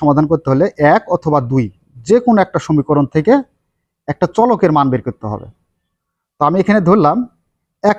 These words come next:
নাম্বার সমীকরণ, এক নাম্বার সমীকরণ থেকে একটা চলকের মান বের করব। চলক মানে কি? হয় এক্স এর অথবা ওয়াই এর মান বের করব। এখানে আমরা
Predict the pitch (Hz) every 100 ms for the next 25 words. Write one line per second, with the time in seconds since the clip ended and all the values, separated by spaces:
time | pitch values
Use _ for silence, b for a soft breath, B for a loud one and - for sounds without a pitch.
0 | 196 165 147 - 135 117 110 98 - _
1 | _ _ - - 165 170 165 180 170 180
2 | 175 190 233 196 - 185 170 170 147 151
3 | 139 120 113 101 - 160 156 156 175 180
4 | 220 147 147 143 151 - 247 202 151 202
5 | - 175 147 127 120 113 110 - - 110
6 | _ _ _ _ _ _ _ _ _ _
7 | _ - 175 240 220 214